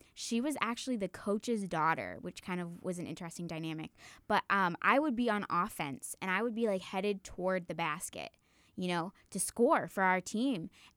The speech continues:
And every single time she would swoop in, and she would be on defense even some of these times. She would swoop in and take the ball from my hand instead of, like, allowing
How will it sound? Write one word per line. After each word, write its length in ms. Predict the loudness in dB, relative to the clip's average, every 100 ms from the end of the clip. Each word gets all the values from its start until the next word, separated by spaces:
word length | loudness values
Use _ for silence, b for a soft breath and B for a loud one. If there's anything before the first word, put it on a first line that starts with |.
| -2
And 440 | 0 2 2 -2 -10 _
every 460 | 4 4 4 0 0
single 460 | 0 0 0 -2
time 420 | -2 0 0 0 -4
she 180 | -2
would 140 | -2 -2
swoop 320 | -2 -2 0
in, 240 | -2 -2
and 160 | -2 -4
she 160 | -2 0
would 140 | 2
be 80 | 2
on 180 | 0 0
defense 560 | -2 -2 -4 -6 -10 -10
even 240 | -8 -8
some 160 | -6 -6
of 40 |
these 140 | -6 -8
times. 300 | -12 -12 -16 B B
She 160 | -4 -4
would 100 | -4
swoop 460 | -6 -4 -2 -2
in 240 | -2 -2 -2
and 160 | -4 -6 -8 _ -14 -14 0
take 300 | 2 2 -2
the 80 | 0
ball 220 | 2 2
from 180 | 0 -2
my 160 | -2
hand 420 | -2 -4 -6 -8 -10
instead 360 | -10 -6 -4
of, 60 | -2
like, 140 | -2
allowing 460 | 0 0 0 -2